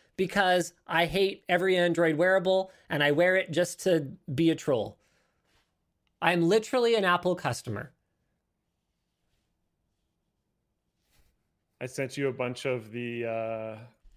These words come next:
Speaker 2: branding and marketing that was used, uh, for a little while there for A M D.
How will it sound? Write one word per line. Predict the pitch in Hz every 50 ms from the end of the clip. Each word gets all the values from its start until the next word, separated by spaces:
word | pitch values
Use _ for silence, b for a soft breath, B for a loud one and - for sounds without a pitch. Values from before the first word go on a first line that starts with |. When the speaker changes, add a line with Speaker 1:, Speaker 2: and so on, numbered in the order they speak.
| - _ _ _ _ _
Speaker 2:
branding | - 131 123 127 127 123 131 123 120
and | 117 117
marketing | 117 120 123 120 - 131 120 120 113 113 110 110 107 -
that | 120 117 120
was | 117 117 117 107 110
used, | 117 117 120 120 117 113 - - - - _ _ _ _ _ _ _ _ _ _ _ _ _ _ _ - -
uh, | - - - -
for | - - - 123
a | 120 117
little | 120 120 120 117
while | 117 117 117 117 117
there | 110 117 113 113 120
for | 117 - - 117
A | 123 127 123
M | 120 117
D. | 113 120 120 120 120 117 117